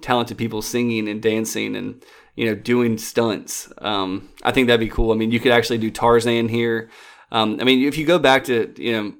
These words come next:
Disney Hollywood Studios in its heyday, I mean, you had, you know, Who Wants to Be a Millionaire, the, the, the, the show. You had, um, American Idol,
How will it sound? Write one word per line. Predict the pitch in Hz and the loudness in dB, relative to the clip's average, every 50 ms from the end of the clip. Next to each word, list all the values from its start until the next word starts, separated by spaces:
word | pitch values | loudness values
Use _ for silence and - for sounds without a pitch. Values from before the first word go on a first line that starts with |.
| _ _ _ - | _ _ _ -2
Disney | - 123 120 127 | -2 0 0 0
Hollywood | 110 120 120 113 113 107 | 2 4 4 4 4 2
Studios | - 120 117 117 113 110 110 107 107 | 0 -2 0 2 2 2 2 2 -2
in | 104 | -8
its | 98 95 - | -8 -4 0
heyday, | 117 120 120 107 104 95 98 98 101 - - - - - - - _ _ _ - | 2 2 2 2 0 0 0 -2 -4 -6 -12 -20 -20 -20 -20 -20 _ _ _ -6
I | 120 | -4
mean, | 113 110 110 | -2 0 0
you | 110 120 117 | 0 0 2
had, | 120 123 123 123 120 110 107 104 - - - - _ _ _ _ _ _ | 4 6 6 6 4 4 0 -2 -4 -6 -6 -8 _ _ _ _ _ _
you | - - - | -12 -8 -6
know, | 117 104 | -4 0
Who | 120 143 | 2 4
Wants | 143 139 139 131 - - | 4 4 2 0 -2 -2
to | |
Be | 127 127 120 | 0 0 2
a | 117 | 2
Millionaire, | 117 123 135 131 127 123 117 110 110 104 104 101 92 87 85 95 - _ - - | 4 4 4 6 4 4 2 2 0 0 -2 -2 -4 -6 -8 -14 -18 _ -20 -20
the, | - 143 117 113 104 87 - - | -20 -16 -12 -12 -12 -12 -12 -16
the, | 104 | -16
the, | 95 92 - 113 107 - - | -8 -6 -4 -4 -4 -6 -8
the | 113 110 | -8 -6
show. | - - 120 113 107 104 | -2 2 2 4 4 2
You | 107 110 113 113 | 2 2 2 4
had, | 113 113 | 4 2
um, | 110 107 107 107 | 0 -2 -2 -2
American | 107 110 117 120 120 113 120 123 | -2 2 4 4 4 4 4 2
Idol, | 113 117 123 131 127 120 113 110 110 101 101 - | 4 6 6 6 6 4 4 2 0 -2 -4 -16